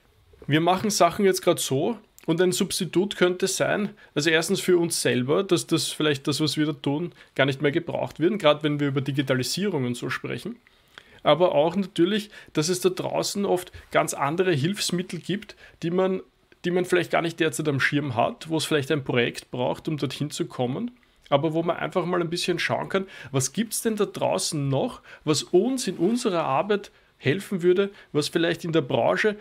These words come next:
noch keiner so gedacht hat, noch keiner so gesehen hat. Einfach, um sich selber irgendwie Dinge reinzuholen, die, die, die man sozusagen auch ein bisschen neu denken müsste.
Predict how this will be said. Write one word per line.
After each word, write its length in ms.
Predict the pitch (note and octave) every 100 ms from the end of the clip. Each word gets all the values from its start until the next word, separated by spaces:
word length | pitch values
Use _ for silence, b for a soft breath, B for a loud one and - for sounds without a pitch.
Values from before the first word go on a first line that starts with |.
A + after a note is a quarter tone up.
| B D#3
noch 180 | D3
keiner 300 | - C#3 F#3
so 180 | G3 F3
gedacht 500 | E3 - A#2+ D#3 -
hat, 120 | F#3+
noch 160 | E3+ D#3
keiner 240 | C3+ D3+
so 160 | E3 E3+
gesehen 440 | E3+ - C3+ A2+
hat. 280 | G2+ - - _ _ _ _ _ _ -
Einfach, 300 | C#3+ F#3 - B B
um 180 | F3 G3+
sich 260 | - G3+ -
selber 540 | - - G#3+ G#3 G3+
irgendwie 440 | G3 G3 F#3+ G3+ F#3+ B - -
Dinge 340 | F3 A#3 G3+ D3
reinzuholen, 920 | C#3 G3 G#3 G#3+ C#3+ E3 G#3+ A3 G#3 B B -
die, 320 | F#3+ G#3+ G#3 - _ - D4+ _ _ - -
die, 80 | E3+
die 160 | G3+
man 300 | G#3 G#3+ F#3
sozusagen 340 | F3 G3+ G#3 G3
auch 120 | E3+
ein 80 | G3
bisschen 240 | G3 F#3+
neu 160 | E3 F3
denken 440 | E3 E3 - C3+
müsste. 320 | A#2 - -